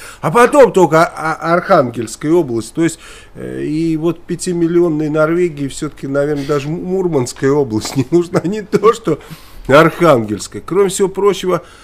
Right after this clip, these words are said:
я тоже умею гуглить, погуглил и был приятно удивлен, что действительно есть некий гуманитарный фонд Нансена, который со-, создали вот эти норвежцы десятого октября две тысячи шестого года.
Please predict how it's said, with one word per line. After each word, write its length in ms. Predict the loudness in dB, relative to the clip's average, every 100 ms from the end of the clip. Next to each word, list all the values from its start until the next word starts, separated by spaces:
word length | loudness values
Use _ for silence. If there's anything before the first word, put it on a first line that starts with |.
| -20 -18 -10
я 300 | 0 2 2
тоже 560 | -2 -8 0 0 2
умею 420 | -2 0 2 2 0
гуглить, 540 | -4 -8 -4 -6 -4
погуглил 720 | 0 0 0 -6 -6 0 0
и 140 | 0 -4
был 240 | -2 -2
приятно 580 | -2 -4 0 0 0 -2
удивлен, 520 | -4 -4 -4 -2 -2
что 200 | -4 -6
действительно 560 | -6 -8 -10 -10 -6 -6
есть 340 | -4 -6 -4
некий 360 | -4 -4 -6 -8 -12 -20 -8
гуманитарный 680 | -2 2 2 2 0 0 -2
фонд 380 | -2 -2 -2 0
Нансена, 540 | 2 2 0 -4 -4
который 480 | -2 -2 -2 -4 -4
со-, 260 | -4 -4
создали 460 | -4 -6 -6 -4 -6
вот 240 | -6 -6
эти 180 | -8 -6
норвежцы 640 | -2 0 0 -4 -6 -8
десятого 560 | -8 -8 -6 -6 -4 -6
октября 400 | -6 -10 -4 -4
две 180 | -4 -8
тысячи 240 | -8 -10
шестого 300 | -10 -8 -6
года. 260 | -2 -2